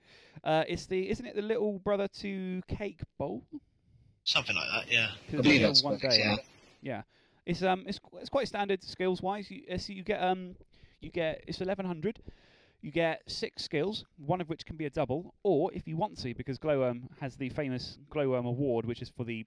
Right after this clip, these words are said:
Speaker 1: person who came fourth in a tournament, your player who's marked number four can choose to take two skills instead of taking the double, which is nice. It gives you a bit more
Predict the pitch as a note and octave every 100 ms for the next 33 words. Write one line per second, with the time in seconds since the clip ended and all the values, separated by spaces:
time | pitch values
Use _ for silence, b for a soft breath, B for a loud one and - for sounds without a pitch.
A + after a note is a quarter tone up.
0 | - C#3 B2+ B2 G#2+ C3 C#3 C3+ A#2+ -
1 | C#3+ A#2 A#2+ A2+ - C3 G#2+ A2+ - _
2 | _ _ _ _ E3+ D3 C#3+ - - F#3+
3 | E3+ D3+ D3 C3 C3+ D#3+ C#3 - C#3+ B2+
4 | A2+ F3 C#3 A#2 - - _ - E3 D#3
5 | D3+ - _ - - D#3 C3 - C#3+ C3
6 | B2 - F3 D#3 - A2 A#2 - C3+ -
7 | C3+ A#2+ - B2+ A#2 A2+ A#2 C3 E3 -
8 | _ _ _ _ _ _ _ _ - -
9 | E3+ F#3+ G#3+ C3+ - D#3+ D#3 D#3 D3+ -
10 | D#3 C3+